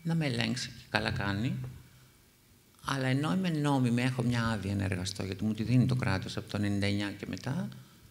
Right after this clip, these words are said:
δεν μπορώ, δεν μπορώ να έχω χώρο στην ουσία. Το λέω πολύ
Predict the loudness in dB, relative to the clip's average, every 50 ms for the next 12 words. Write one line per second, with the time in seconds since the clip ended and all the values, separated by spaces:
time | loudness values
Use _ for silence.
0 | -20 -20 -20 -20 -20 -20 -20 -20 -20 -20 -20 _ -14 -10 -6 -2 0 0 0 2
1 | 0 0 0 0 -2 -2 -2 -2 0 0 0 0 0 0 -2 -2 -2 -4 -4 -2
2 | 0 2 2 4 4 2 0 0 -2 -2 -4 -4 -4 -4 -4 -6 -4 -2 0 0
3 | 0 0 0 0 0 0 2 0 0 -2 -4 -6 -8 -10